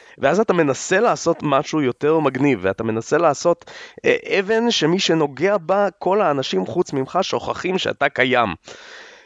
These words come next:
אז יכול להיות שזה נשמע מאוד מגניב, אה, ב-, ב-, ברמת הפוטנציאל. אה, יכול להיות שאתה יכול לחשוב על הרבה סיפורים מגניבים שיצאו מזה, ודמויות מגניבות שיצאו מזה, אבל ברגע שאתה מנסה לחשוב איך אתה מעביר את זה לאנשים אחרים,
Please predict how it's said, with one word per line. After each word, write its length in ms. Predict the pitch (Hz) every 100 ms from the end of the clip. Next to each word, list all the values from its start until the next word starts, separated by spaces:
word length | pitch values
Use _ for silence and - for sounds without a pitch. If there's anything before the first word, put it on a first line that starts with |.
| _ _ _
אז 260 | 131 135 120
יכול 240 | 143 185
להיות 160 | 202 196
שזה 220 | 170 147
נשמע 300 | 139 - 151
מאוד 220 | 160 147
מגניב, 560 | 139 127 127 139 147 113 -
אה, 200 | 117 101 98
ב-, 240 | 98 98
ב-, 80 | 95
ברמת 400 | 120 107 104 120
הפוטנציאל. 720 | - - - 101 - 90 95 151 _ - - - _ -
אה, 300 | 101 95 90 -
יכול 260 | 113 - 170
להיות 160 | 156
שאתה 260 | - 120 110
יכול 220 | 110 -
לחשוב 320 | 123 - 160
על 60 | 135
הרבה 220 | 113 127
סיפורים 400 | - 143 123 147
מגניבים 480 | 156 143 143 131 160
שיצאו 540 | - 139 - 160 160 175
מזה, 260 | 170 165 180
ודמויות 380 | 127 120 120 151
מגניבות 380 | 151 147 151
שיצאו 300 | - 147 -
מזה, 220 | 160 170 220 - - -
אבל 120 | 135
ברגע 300 | 117 143 240
שאתה 260 | 208 - 127
מנסה 520 | 110 101 - 156 175
לחשוב 340 | 113 - 160 -
איך 140 | 143
אתה 320 | - 135 117
מעביר 420 | 104 98 107 160
את 80 | 180
זה 100 | 131
לאנשים 400 | 110 101 98 139
אחרים, 420 | 139 98 107 135